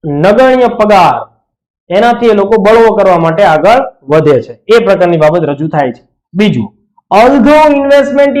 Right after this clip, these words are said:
is at a record levels, રોકાણ છે, અત્યાર સુધીમાં જે રોકાણ થયેલું છે એના અનુસંધાને આ રોકાણ છે એ રેકોર્ડ લેવલ ઉપર પહોંચ્યું છે આ વર્ષનું અથવા તો આ સ્થિતિનું, comma, it is still pretty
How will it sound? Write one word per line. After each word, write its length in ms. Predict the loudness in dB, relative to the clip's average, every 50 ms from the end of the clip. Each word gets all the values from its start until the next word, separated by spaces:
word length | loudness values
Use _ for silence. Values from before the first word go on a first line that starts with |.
| -4
is 60 | 0
at 200 | 0 0 2 2
a 120 | 0 0 0
record 540 | 0 0 -2 -2 0 0 0 2 2 2 2
levels, 420 | 2 4 2 2 0 -2 -6 -10 -16 _ _ _ _ _ _ _ _ _ _ _ _ _ _ _ _ _ _ _ _ _ _ _ _ _ _ _ _ _ _ -10
રોકાણ 560 | -4 0 0 0 2 2 2 2 2 2 0 0
છે, 400 | 2 2 2 4 2 2 -2 -6 -10 -14 _ -8
અત્યાર 380 | -8 -6 -4 0 0 2 2 2
સુધીમાં 380 | 0 -2 -2 0 0 0 0
જે 120 | 2 2 2
રોકાણ 440 | 2 2 2 2 0 0 0 0
થયેલું 340 | 2 2 2 4 2 2 2
છે 160 | 2 2 2 2 0 -2 -2 0
એના 220 | 0 0 2 0
અનુસંધાને 580 | 0 0 0 -2 -2 -2 0 0 0 0 0 0
આ 280 | -2 0 0 2 2
રોકાણ 460 | 2 2 0 0 0 -2 -2 -2 -2 0
છે 100 | 0 0
એ 220 | 0 2 0 -2
રેકોર્ડ 560 | -2 -2 -4 -4 -4 0 0 0 0 0 0
લેવલ 200 | 2 2 2 2
ઉપર 160 | 0 0 -2
પહોંચ્યું 460 | -4 -2 0 0 0 0 0 -2 -2 -2
છે 220 | -4 -8 -10 _ _ _ -2
આ 180 | 0 2 2
વર્ષનું 400 | 2 0 -2 -4 -4 -2 -2 -2
અથવા 160 | 0 -2 -2 -2
તો 100 | 0 2
આ 200 | 2 2 0 -2
સ્થિતિનું, 440 | -6 -8 -4 -2 -4 -4 -4 -6 _ _ _ _ _ _ _ _ _ _ _ _ _ _ _ _ _ _ _ _ -4 0
comma, 420 | 0 2 2 0 -2 -2 -4 -8
it 100 | -6 -4
is 180 | -2 -2 0 -2
still 520 | -4 -6 -10 -16 _ -4 -2 0 2 2 0
pretty 400 | 0 0 -2 -2 -2 0 0 -2